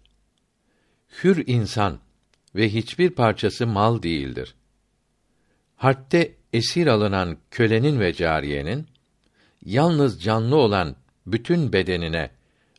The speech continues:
mal denilmiş ise de, organları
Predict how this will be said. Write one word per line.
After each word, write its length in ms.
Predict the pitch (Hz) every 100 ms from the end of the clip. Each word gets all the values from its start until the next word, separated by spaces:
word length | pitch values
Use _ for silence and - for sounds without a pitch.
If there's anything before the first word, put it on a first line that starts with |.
| -
mal 420 | 95 131 143 98
denilmiş 500 | 95 90 80 107 135
ise 260 | 135 139
de, 220 | 131 143 - _ _ _ _ _ -
organları 800 | 117 117 120 120 110 113 135